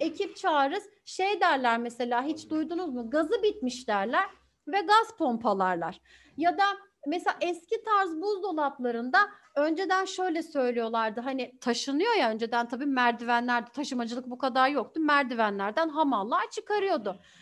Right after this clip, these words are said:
Ve aynen hemen şey diyorlardı, "Dur hemen çalıştırma, önce bir gazı insin." falan mesela muhabbetleri olur. Dolayısıyla aynen bu tarz derin dondurucu şeyler hep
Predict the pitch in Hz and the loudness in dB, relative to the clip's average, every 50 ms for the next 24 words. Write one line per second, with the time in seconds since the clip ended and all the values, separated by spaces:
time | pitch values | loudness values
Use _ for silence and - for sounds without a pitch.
0 | - - _ - 269 277 330 440 - - 359 392 440 466 427 370 285 269 320 370 | -20 -20 _ -14 -4 0 0 0 2 4 4 4 4 4 2 0 0 0 -2 -2
1 | 381 392 415 415 415 - - 415 415 330 359 320 294 269 254 247 240 269 277 330 | -2 0 -2 -2 -2 -4 -4 -2 -2 0 0 0 2 2 2 2 0 -2 -2 -2
2 | 440 453 392 427 440 427 440 440 440 392 - 392 415 339 403 403 - - - 440 | 0 0 0 -2 0 0 2 0 0 0 -2 -2 -2 -2 -2 -4 -4 -4 -4 -2
3 | 392 349 285 233 - - - _ _ 311 359 359 359 349 359 381 302 370 269 254 | 0 0 0 0 -2 -6 -12 _ _ 2 2 2 2 0 0 0 0 0 0 2
4 | 311 320 294 285 370 - 294 285 254 233 226 - - 240 220 220 - - _ _ | 2 2 2 0 -2 -2 0 0 0 0 -2 -4 -6 -8 -8 -8 -8 -14 _ _
5 | - 262 277 294 302 302 277 233 226 233 233 - 220 220 214 214 202 208 208 214 | -4 0 0 2 0 0 -2 -4 -8 -8 -8 -6 -4 -2 -2 -2 -2 -2 -2 0
6 | 208 208 202 190 202 202 196 - 208 202 190 190 190 220 254 440 427 - - - | 2 0 0 0 -2 -4 -4 -4 -6 -4 -2 -2 -2 -2 -2 -4 -6 -8 -14 -16
7 | - - - - - 302 370 392 392 403 415 415 427 415 - - 466 466 403 349 | -16 -18 -14 -8 -4 0 0 2 2 2 2 2 2 0 0 0 0 2 2 0
8 | 330 370 359 - - - - - 403 415 403 339 277 269 285 302 370 466 466 480 | 0 -2 -4 -8 -20 -10 -2 0 0 2 2 2 0 0 0 -2 -2 -2 -2 2
9 | 440 381 311 311 349 - - _ _ _ _ - 247 262 339 359 392 427 466 466 | 4 4 4 4 2 -2 -10 _ _ _ _ -6 -2 -2 0 0 0 0 -2 0
10 | 403 415 415 415 415 392 359 359 311 277 233 269 254 - - 403 440 427 349 311 | 0 2 2 2 2 0 0 -2 -2 -2 -4 -6 -6 -4 -2 0 0 2 4 4
11 | 277 320 359 - _ _ _ - 453 453 466 | 4 4 2 -4 _ _ _ -4 -2 -2 -4